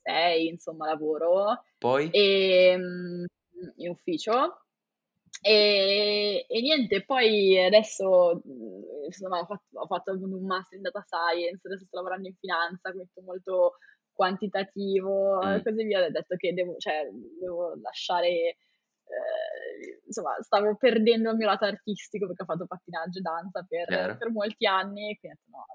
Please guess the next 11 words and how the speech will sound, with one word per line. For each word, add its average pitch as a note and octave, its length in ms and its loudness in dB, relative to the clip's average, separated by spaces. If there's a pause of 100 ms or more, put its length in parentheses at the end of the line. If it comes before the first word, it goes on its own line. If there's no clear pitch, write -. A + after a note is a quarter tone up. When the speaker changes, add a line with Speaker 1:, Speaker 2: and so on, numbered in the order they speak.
(160)
Speaker 1:
Poi A3 100 2
dopo, F#3 260 0 (400)
con F#3+ 120 -10
l'università F3+ 580 -2
così, F3+ 160 -4
avevo E3 140 0
smesso E3 300 -14
di F#3+ 60 -8
fare E3 380 0
qualsiasi F#3 520 -6
cosa, G3+ 600 2